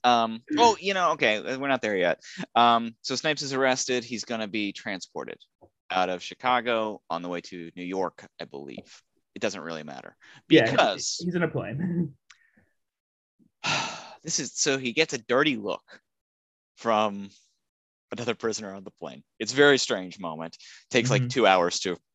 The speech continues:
Speaker 1: <laughs> explain
Speaker 2: Yeah,
Speaker 1: itself. <laughs>
Speaker 2: seemingly, yeah.
Speaker 1: Um, and then the guy asked to go use the bathroom. And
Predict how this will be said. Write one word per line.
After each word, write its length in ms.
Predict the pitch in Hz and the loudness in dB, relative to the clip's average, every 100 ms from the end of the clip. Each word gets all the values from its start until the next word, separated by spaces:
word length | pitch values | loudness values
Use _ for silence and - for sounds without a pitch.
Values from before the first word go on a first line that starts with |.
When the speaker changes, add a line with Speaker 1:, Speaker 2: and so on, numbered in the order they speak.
| _ _ _ _ _ - | _ _ _ _ _ -2
Speaker 1:
<laughs> 460 | - - - _ - | -2 -2 -16 _ -6
explain 280 | - - | 0 4
Speaker 2:
Yeah, 120 | 175 160 | 6 4
Speaker 1:
itself. 420 | 139 190 214 - | 4 2 2 -2
<laughs> 20 | |
Speaker 2:
seemingly, 840 | - 277 233 196 202 156 143 175 156 | 0 6 8 10 8 8 6 4 0
yeah. 400 | 151 160 156 139 - _ | 2 6 8 6 0 _
Speaker 1:
Um, 460 | 135 123 120 117 113 - - - - 175 151 | 8 10 10 8 6 -2 -4 -4 -2 0 8
and 240 | 139 143 | 10 12
then 280 | 139 131 127 | 10 10 8
the 80 | 127 | 6
guy 680 | 131 131 127 127 117 127 - _ _ _ _ _ _ _ _ - | 8 8 8 8 8 4 -2 _ _ _ _ _ _ _ _ -2
asked 280 | 113 113 - | 2 2 2
to 80 | 113 | 4
go 160 | 110 | 8
use 220 | 107 104 - | 8 6 2
the 80 | |
bathroom. 600 | 92 107 110 - 80 78 | 2 4 4 2 -2 0
And 240 | 82 123 | 4 4